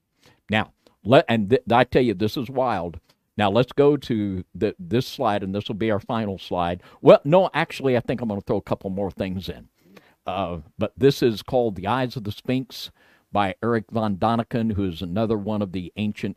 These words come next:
astronaut boys. But this is, uh, in this book, The Eyes of the Sphinx, and he's referring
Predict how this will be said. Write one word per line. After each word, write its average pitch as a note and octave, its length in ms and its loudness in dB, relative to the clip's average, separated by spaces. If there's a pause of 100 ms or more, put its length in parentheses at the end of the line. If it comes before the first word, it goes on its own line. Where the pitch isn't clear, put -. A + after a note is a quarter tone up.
astronaut G#2+ 600 -4
boys. A2 460 -4 (640)
But A2 300 2 (240)
this C3+ 580 2 (220)
is, G#2+ 500 0
uh, F#2 440 -2 (580)
in B2 180 0
this C3+ 200 0
book, B2 300 -2
The G2+ 120 -2
Eyes A2+ 260 -2
of G2 60 -16
the F#2+ 80 -6
Sphinx, - 560 -6 (560)
and B2+ 160 2
he's C#3+ 280 0
referring B2 840 -2